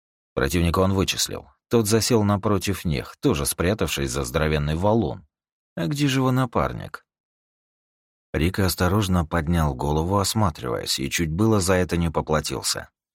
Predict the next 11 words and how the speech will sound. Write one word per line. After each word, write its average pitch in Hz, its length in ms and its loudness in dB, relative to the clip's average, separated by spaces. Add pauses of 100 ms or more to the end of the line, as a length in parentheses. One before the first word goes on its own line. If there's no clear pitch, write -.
(280)
Пуля 95 240 4
легла 78 380 2
совсем 85 500 0
рядом, 62 460 -2
выбив 71 460 -2
каменную 73 560 0
крошку, 85 440 -2
полетевшую 76 560 -2
прямо 76 280 0
в 65 80 -10
глаза. 71 500 -2